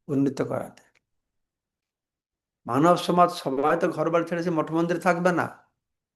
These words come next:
মঠ মন্দির জীবনযাত্রা প্রণালী, চিন্তাধারাটাকে যেন ঘরে ঘরে পৌঁছে দেওয়া হবে, সেটাই ইস্কন করছে, সেটাই বিশেষভাবে নামহট্ট মাধ্যমে করা হচ্ছে। সেটি হচ্ছে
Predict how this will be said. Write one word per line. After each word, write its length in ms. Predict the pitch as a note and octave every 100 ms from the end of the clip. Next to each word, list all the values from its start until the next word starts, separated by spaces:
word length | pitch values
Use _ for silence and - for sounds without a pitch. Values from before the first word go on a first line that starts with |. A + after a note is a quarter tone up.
| _ _ _ _ _ _ _ _
মঠ 320 | D#3 D3 D#3+ F3+
মন্দির 360 | F3+ F#3 F#3+ F#3+ D#3+
জীবনযাত্রা 560 | C#3+ D#3 F3 F#3 F3+
প্রণালী, 380 | F3 E3+ F3 F3+ D#3+
চিন্তাধারাটাকে 760 | - C#3+ D3+ D#3+ E3+ - F3+ F#3+
যেন 160 | F3 F#3
ঘরে 240 | F#3 C3 C3+
ঘরে 160 | C3+ E3+
পৌঁছে 320 | E3+ B2 C3
দেওয়া 240 | B2+ A#2
হবে, 180 | G#2+ G#2+ - _ _ _ _ _ _ _ _ _ _ _ _ _ _ _ _
সেটাই 280 | - D3 F3 F#3+
ইস্কন 340 | F3 - E3+ D#3+
করছে, 320 | D#3+ D#3 F3 F3 - - F3 C#3 B2 _ _ _ _ _ _ _ _ _ _
সেটাই 260 | - E3+ F3+
বিশেষভাবে 580 | D#3 D#3+ A#3 G3+ G#3 G3
নামহট্ট 520 | E3 D3+ D#3+ F#3 F#3 D#3 A#2 -
মাধ্যমে 360 | C3+ C3 C#3+ C#3
করা 200 | C3+ G2+
হচ্ছে। 260 | G#2+ - - _ _ _ _ _ F#3 - B2+ _ _ _ _ _ _ _ _ _ _ _ _
সেটি 300 | - D#3+ E3 G3
হচ্ছে 240 | G3 G3+